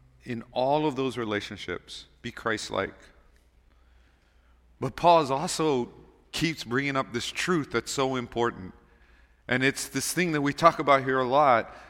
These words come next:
when we talk about what makes Christianity different from other faiths. Paul doesn't have to keep saying it because he said it enough and the people understand it.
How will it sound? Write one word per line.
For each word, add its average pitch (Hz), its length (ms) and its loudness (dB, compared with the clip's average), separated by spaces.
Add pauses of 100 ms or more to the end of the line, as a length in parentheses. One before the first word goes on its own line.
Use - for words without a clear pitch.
(140)
when 117 160 -4
we 123 120 -4
talk 143 220 2
about 120 460 2
what 123 260 -2
makes 123 400 -2
Christianity 131 720 -4
different 120 380 -6
from 117 180 -6
other 113 220 -2
faiths. 104 640 -4 (1300)
Paul 156 220 4
doesn't 170 240 2
have 170 220 4
to 160 80 0
keep - 220 -6
saying 165 320 2
it 123 200 -2
because 131 240 -4
he 131 100 -4
said 143 240 4
it 143 100 2
enough 135 460 0
and 117 160 -4
the 110 60 -6
people 139 320 -4
understand 135 500 0
it. 120 140 2